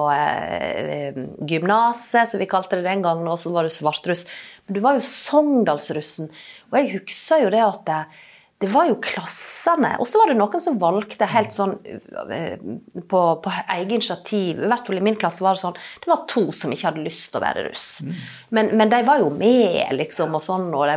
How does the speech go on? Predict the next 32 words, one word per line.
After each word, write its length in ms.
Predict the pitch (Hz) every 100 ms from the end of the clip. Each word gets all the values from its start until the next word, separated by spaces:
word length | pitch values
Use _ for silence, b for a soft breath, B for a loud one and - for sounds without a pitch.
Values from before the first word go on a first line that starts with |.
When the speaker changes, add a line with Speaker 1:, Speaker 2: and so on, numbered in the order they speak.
| 160
Speaker 1:
var 140 | 165
på 80 | 165 151
russekro 560 | - - 226 - 151 113
og 80 | -
sånn, 160 | 135 160
men 80 |
de 80 | 165 156
brukte 160 | 160 -
ikke 160 | - 151
penger 260 | 151 160
på 80 | 160
å 80 | 170
kjøpe 200 | 170 170
seg 100 | 147
russehue 880 | 139 - - 165 170 165 156 131 123 123
og 240 | 120 92
russedress. 560 | 147 - 185 180 277 - B B B B B
Eh, 320 | - 233 - 202
så 240 | - 254 214
det 140 | 240 214
var 300 | 240 440 415
jo 160 | 208 190
litt 240 | 320 339
sånn 160 | - 330 294
en 160 | 330 330
gang. 260 | 392 403 311 226 B B B -
Mens 300 | 277 269 - - _ - -
tror 400 | - 359 311 208
du 140 | 262 254
det 140 | 240 226
at, 240 | 190 -
eh, 160 | 180